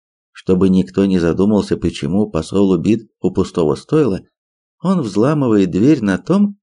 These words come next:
где стоит конь Рекнерта, и переводит его в стойло, у которого лежит труп. Конь уже осёдлан,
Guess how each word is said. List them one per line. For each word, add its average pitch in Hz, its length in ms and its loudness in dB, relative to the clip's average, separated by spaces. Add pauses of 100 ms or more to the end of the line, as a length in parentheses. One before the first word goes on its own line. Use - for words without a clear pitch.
(180)
где 104 280 0
стоит 147 360 0
конь 143 260 -2
Рекнерта, 98 640 -4 (380)
и 196 140 0
переводит 143 560 2
его 95 220 0
в 123 60 -8
стойло, 120 380 0
у 90 80 -4
которого 101 420 -2
лежит 92 360 0
труп. 85 320 -2 (520)
Конь 120 480 0
уже 107 360 0
осёдлан, 147 840 -2